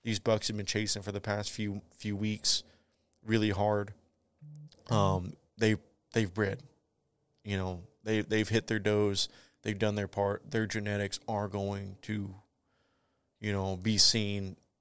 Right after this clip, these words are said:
in, in future years, most likely. Um, so it, it's coming up on crunch time. I can't wait to get out there this evening, um, and see if I can get that pig.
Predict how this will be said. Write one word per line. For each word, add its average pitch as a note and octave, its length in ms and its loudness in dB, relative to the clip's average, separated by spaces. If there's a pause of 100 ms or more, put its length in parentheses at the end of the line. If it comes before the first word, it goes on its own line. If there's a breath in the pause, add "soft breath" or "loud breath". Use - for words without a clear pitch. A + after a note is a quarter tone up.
(100)
in, G2 260 -4
in G2+ 180 -6
future G2+ 360 -4
years, G2 520 -2
most A2 320 2
likely. G#2 380 2 (540 soft breath)
Um, F2+ 360 -2
so F#2+ 580 4
it, A2 260 2
it's A2 240 0
coming A2+ 380 4
up G#2 160 0
on G#2 140 0
crunch G#2+ 300 -4
time. G2 360 0 (160)
I G#2 60 -10
can't G#2 260 -2
wait G#2 220 -2
to G2 60 -10
get G2 160 -2
out G2 180 -2
there G2+ 120 -2
this F#2+ 240 2
evening, F#2+ 360 -4 (840 loud breath)
um, F#2+ 520 -6 (1160)
and A2 100 0
see A#2 160 2
if G#2+ 60 2
I G#2 120 4
can G2+ 80 -4
get G2+ 180 -2
that G2+ 220 0
pig. G#2+ 360 0